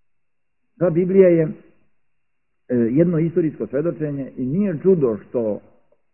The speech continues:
ne samo arheološki nalaz, recimo ovo Biblija u pesku, na francuskom ili na nemačkom, ovo Biblija u pravu što je kod nas prevedeno, što pokazuju, recimo, da Biblija zaista otkriva, em,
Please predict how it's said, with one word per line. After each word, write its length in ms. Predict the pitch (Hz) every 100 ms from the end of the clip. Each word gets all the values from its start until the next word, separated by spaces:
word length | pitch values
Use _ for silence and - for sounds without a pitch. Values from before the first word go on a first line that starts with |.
| _ _ _ _ _ _ -
ne 160 | 175 170
samo 240 | 196 175
arheološki 680 | 156 127 165 185 160 - 143
nalaz, 440 | 135 151 143 123
recimo 340 | 117 107 113 123
ovo 140 | 123
Biblija 340 | 110 127 131
u 80 | 120
pesku, 800 | 107 123 127 127 - 107 95 87 92
na 120 | 92
francuskom 520 | 113 127 110 - 104
ili 100 | 101
na 80 | 101
nemačkom, 440 | 113 120 101 107
ovo 160 | 104 107
Biblija 300 | 110 120 110
u 60 |
pravu 300 | 104 113 117
što 120 | 104 101
je 60 |
kod 160 | 95 117
nas 140 | 113
prevedeno, 500 | - 104 107 120 117 - - _ _
što 120 | -
pokazuju, 580 | 107 107 131 151 156 151
recimo, 280 | 135 131 139
da 60 | 123
Biblija 340 | 135 156 143
zaista 400 | 120 156 147 131
otkriva, 540 | 123 123 147 147 135 131 - _ _ _ _ _ _ _
em, 640 | 117 113 110 101 98 98